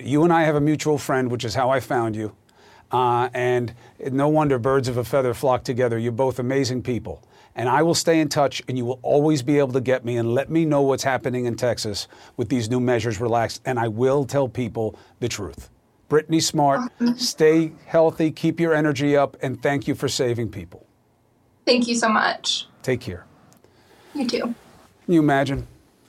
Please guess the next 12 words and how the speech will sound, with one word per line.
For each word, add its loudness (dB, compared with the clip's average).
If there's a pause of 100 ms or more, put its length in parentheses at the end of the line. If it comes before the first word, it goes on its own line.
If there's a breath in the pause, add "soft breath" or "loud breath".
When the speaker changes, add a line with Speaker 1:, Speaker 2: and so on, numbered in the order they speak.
(140)
Speaker 1:
And -2
all 4
we 4
do 2
for -6
people -2
like 0
that 0
is -4
make -6
it -8
harder. -2